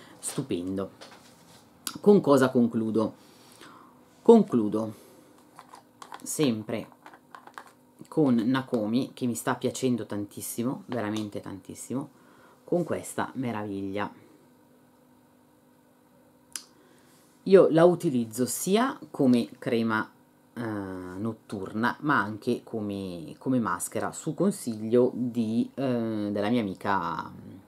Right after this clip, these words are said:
Simo Beauty Passion. Eh, l'avevo vista da lei, lei aveva detto che la utilizzava soprattutto come maschera. Io ho provato sia come maschera, cioè ne applico uno strato abbondante e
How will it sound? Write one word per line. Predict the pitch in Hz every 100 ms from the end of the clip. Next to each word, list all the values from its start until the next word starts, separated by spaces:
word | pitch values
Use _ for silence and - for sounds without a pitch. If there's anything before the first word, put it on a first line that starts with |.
| - - - -
Simo | - - 113 110
Beauty | 110 107 117
Passion. | 98 92 - 98 87 - - - - - - -
Eh, | - 120
l'avevo | 127 143 151 147
vista | 151 151
da | 170
lei, | 165 139 156
lei | 131
aveva | 131 131
detto | 131 135 -
che | 139 120 123
la | 127
utilizzava | 127 127 127 127 123
soprattutto | 123 127 131 127 - 135
come | 127
maschera. | 139 123 110 151 147
Io | 139 123
ho |
provato | 131 120 104 110
sia | - 143
come | 214 185
maschera, | 107 95 - - 107
cioè | 98 107
ne | 113
applico | 117 107 117 113
uno | 113 131
strato | 127 123 120 107
abbondante | 110 117 120 110 110 101 101 101 127 156 - - - _ - - - _ - - - - - - - - - -
e | 165 156